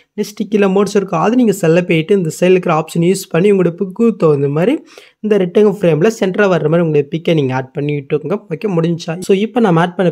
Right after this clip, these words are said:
பிக்கு செலக்ட் போயிட்டு இந்த பாக்ஸும் கொடுத்து காப்பிலே கொடுத்துட்டு அப்படியே நீங்க பேக் வந்தீங்கன்னாக்கா ஃபர்ஸ்ட் ஆட் ஆயிடுச்சா? நெக்ஸ்ட் அதுக்கு மேல செகண்ட் குரூப் இருக்கு பாருங்க,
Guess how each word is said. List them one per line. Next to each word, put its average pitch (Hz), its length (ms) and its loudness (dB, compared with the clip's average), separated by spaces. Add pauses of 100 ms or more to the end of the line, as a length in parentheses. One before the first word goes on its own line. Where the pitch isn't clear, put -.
பிக்கு 170 260 -4
செலக்ட் 208 280 -2
போயிட்டு 190 260 0 (180)
இந்த 214 300 2
பாக்ஸும் 185 420 -2
கொடுத்து 156 240 -4 (140)
காப்பிலே 170 400 2
கொடுத்துட்டு 165 260 -2 (160)
அப்படியே 180 300 0
நீங்க 151 160 0 (100)
பேக் 143 220 -2
வந்தீங்கன்னாக்கா 147 460 -2
ஃபர்ஸ்ட் - 280 -6
ஆட் 170 120 2
ஆயிடுச்சா? 170 260 -2 (100)
நெக்ஸ்ட் 202 300 -4
அதுக்கு 170 300 -2
மேல 190 120 2 (100)
செகண்ட் 254 300 0
குரூப் 185 200 0
இருக்கு 147 180 -8
பாருங்க, 156 200 -10